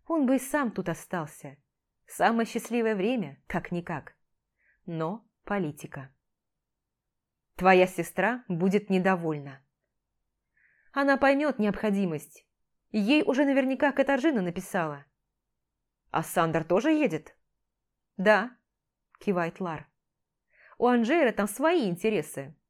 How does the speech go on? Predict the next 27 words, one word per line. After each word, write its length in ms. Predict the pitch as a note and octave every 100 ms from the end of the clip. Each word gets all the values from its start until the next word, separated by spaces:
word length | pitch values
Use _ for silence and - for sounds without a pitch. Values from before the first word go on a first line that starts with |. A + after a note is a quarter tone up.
| _
с 160 | - -
моими 360 | G#3 A3 D#3+ D#3+
совпадают. 720 | - F#3 A3 G3+ D3 C#3 - _ _ _ _ -
Так 180 | F4 -
что 160 | F4
будем 320 | B3+ C4+ D4+
действовать 460 | A#3 A3 - B3 B3
в 80 | -
тандеме». 580 | B3 A#3 D#3+ D3+ C#3+ - _ _ _ _ _ _ -
Волк 440 | D#3 A#3+ C4 -
кивает. 560 | - G#3 E3+ C3 - _ _ _ _ _ _ -
Тандем – 560 | E3+ D#3 G3+ F#3+ C3 _ _
это 240 | D4 D4+
да, 320 | B3+ D4 D#3 - _ _ _ - -
это 200 | E3+ F3
хорошо. 580 | G3 G3 - E3 C3 _ _ _ _ _ _ -
За 160 | F3+ F#3+
пять 280 | F3 D3+
лет 280 | D#3+ F#3+ - - - -
тандем 440 | G3 G3 G#3+ G3+ G3
Империи 520 | F#3+ F3+ A#3+ A#3 F3+
и 140 | -
Северного 460 | F#3 A3+ G3+ F#3 F3+
Королевства 640 | F3+ E3 G#3 C4+ - C#3+ - - -
принес 300 | F#3 D4 -
только 280 | B3 A#3+ B3+
пользу. 540 | D4 B3 D3+ C3